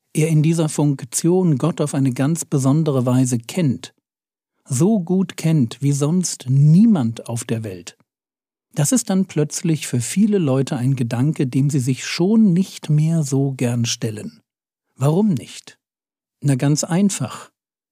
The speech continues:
weil dann die Worte Jesu viel mehr Gewicht hätten, als wir uns das als normale Menschen wünschen. Dann würde Jesus uns nämlich nicht nur mit dem lieben Gott konfrontieren,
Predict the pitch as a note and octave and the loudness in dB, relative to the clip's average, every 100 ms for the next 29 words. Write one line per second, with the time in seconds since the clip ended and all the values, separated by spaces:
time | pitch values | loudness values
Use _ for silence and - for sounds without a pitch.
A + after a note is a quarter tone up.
0 | _ - C#3+ D3+ C#3+ F#3+ A3+ D3 B2+ B2+ | _ -2 2 2 2 4 4 4 2 2
1 | C3 - D3 A#2+ A#2+ C3+ D3 E3+ - - | 2 2 -2 2 2 2 2 0 -2 0
2 | D3 C3+ B2+ A#2 A#2 A#2 B2+ F#3 - - | 2 4 4 2 2 0 0 -2 -4 -10
3 | - C#3 - D#3 B2 B2+ - C#3 E3+ F3+ | -4 -4 -2 0 0 0 -2 -2 0 -2
4 | F3+ - E3 D#3+ B2+ A#2+ C3+ A#2+ A2+ - | -2 -2 -4 -4 -6 -4 0 2 2 0
5 | A2+ C#3 G#2 G2+ - D#3+ C#3+ A3 A#3 - | 0 0 0 -2 -2 0 2 2 0 -6
6 | - _ _ _ _ _ _ _ _ _ | -10 _ _ _ _ _ _ _ _ _
7 | - D#3 E3+ A#3 A3 C3+ F3+ - F3+ D3+ | -4 0 2 2 2 2 0 0 -2 0
8 | D3+ D3 C3+ C3 A#2+ D#3+ F#3 - D#3 C#3 | 0 0 2 2 0 0 0 0 2 4
9 | B2+ B2 - A#2+ B2 D#3 D3+ C#3 A#2 D#3 | 2 0 -2 0 2 2 2 0 0 -2
10 | - - C3+ A2+ B2 A2+ A2+ A2+ A#2+ E3 | -4 -6 -2 -2 -2 -4 -2 -2 0 -2